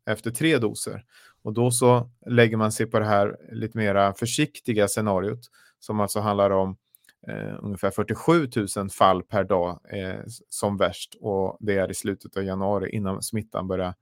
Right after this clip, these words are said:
skarpt vika ner. Men i det andra scenariot så antar man att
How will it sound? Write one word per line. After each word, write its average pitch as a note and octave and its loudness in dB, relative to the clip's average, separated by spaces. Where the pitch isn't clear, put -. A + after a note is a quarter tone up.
skarpt B2 4
vika G#2+ -4
ner. A2+ -4
Men A#2 4
i A2 0
det A2+ 0
andra A#2+ 4
scenariot G#2+ 2
så A2+ 2
antar A2+ 0
man G#2+ -2
att A2 -4